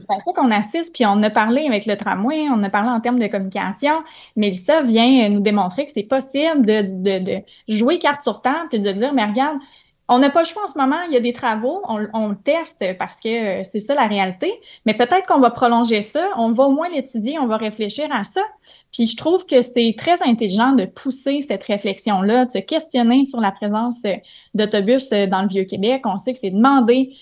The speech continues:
par les citoyens depuis, euh, longtemps. Euh, ça peut, tu sais, dans les points positifs, on, on, on a l'opportunité d'étendre de la présence des autobus touristiques sur d'autres rues commerciales.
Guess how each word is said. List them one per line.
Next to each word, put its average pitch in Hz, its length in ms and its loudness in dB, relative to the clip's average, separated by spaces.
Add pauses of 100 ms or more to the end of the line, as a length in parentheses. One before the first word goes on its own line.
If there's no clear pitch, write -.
(200)
par 294 160 4
les 226 160 0
citoyens 214 580 -2
depuis, 214 500 -2
euh, 190 140 0 (400)
longtemps. 262 560 2 (200)
Euh, 208 280 0
ça 208 260 -2
peut, 269 180 -2
tu 262 40 -12
sais, 285 160 -4
dans 240 140 0
les 202 100 -2
points 277 200 -4
positifs, 302 560 -4
on, 240 40 0
on, 185 480 -2
on 196 180 -4
a 220 60 2
l'opportunité 220 840 -2
d'étendre 233 800 0
de 196 80 -2
la 190 160 -2
présence 226 480 0
des 202 160 -4
autobus 196 380 -6
touristiques 220 540 -2
sur 180 160 -8
d'autres 240 360 2
rues 247 140 2
commerciales. 214 960 0